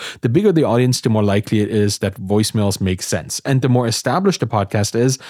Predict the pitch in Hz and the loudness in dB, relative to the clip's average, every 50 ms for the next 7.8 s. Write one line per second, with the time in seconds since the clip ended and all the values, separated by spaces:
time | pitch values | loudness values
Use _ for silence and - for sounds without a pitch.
0 | - - - - 110 - - - 127 120 123 123 120 123 110 104 - - 104 104 | -20 -10 -4 -2 -2 -2 0 0 2 2 2 2 2 2 2 0 -2 -2 0 2
1 | 135 180 185 151 117 101 92 95 98 101 - - - - - - - 117 117 113 | 4 4 4 4 4 2 2 0 0 -2 -4 -10 -20 -20 -16 -10 -4 -2 -2 0
2 | - - 131 127 127 107 113 - - 107 123 185 220 208 180 151 131 120 123 113 | 0 2 2 2 2 0 0 0 0 2 2 4 4 4 4 4 4 4 2 2
3 | 113 120 127 113 107 113 113 - 120 113 107 104 - - 107 98 - - 143 139 | 4 4 4 4 4 2 2 2 0 0 2 0 0 -2 -4 -4 -4 -2 0 2
4 | 143 139 - - 117 113 113 117 117 110 107 101 - 117 107 110 98 101 101 - | 2 2 2 2 2 2 2 2 2 2 2 0 0 -2 -2 -2 -2 -4 -2 -2
5 | - 104 101 104 104 98 - 101 90 90 92 110 113 - - 101 - - 104 104 | 0 0 2 2 2 0 0 -2 -4 -2 0 0 0 2 0 -2 0 0 0 0
6 | 101 104 92 104 104 98 95 104 107 104 - - 104 - 104 98 104 104 98 92 | 0 0 0 0 -2 -2 -2 -2 -2 -2 -2 -4 -4 -4 -2 -2 0 0 0 -2
7 | - 95 90 - 98 95 - 92 - 90 - - - - - - | -2 -4 -4 -4 -6 -4 -4 -6 -6 -6 -8 -8 -10 -10 -10 -10